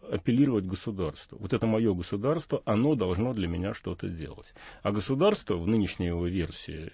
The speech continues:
э, хотя оно из себя очень много чего-то изображает, опять же, виртуально, помочь людям,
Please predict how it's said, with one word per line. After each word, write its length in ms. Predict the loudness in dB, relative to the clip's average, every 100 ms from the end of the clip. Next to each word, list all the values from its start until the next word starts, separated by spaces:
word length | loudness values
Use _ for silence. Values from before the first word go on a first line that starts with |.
| -8
э, 300 | -6 -4 -4
хотя 280 | -2 2 2
оно 120 | 4
из 120 | 0
себя 340 | -2 -2 0
очень 260 | 0 -2 -4
много 240 | -4 -6
чего-то 280 | -8 -8 -6
изображает, 540 | -4 -2 0 2 0 -2
опять 240 | -2 -2
же, 140 | -2
виртуально, 640 | -2 -4 -4 -4 -4 -6 -12 -16 -20 -4
помочь 440 | 2 6 6 4 6
людям, 420 | 4 6 4 2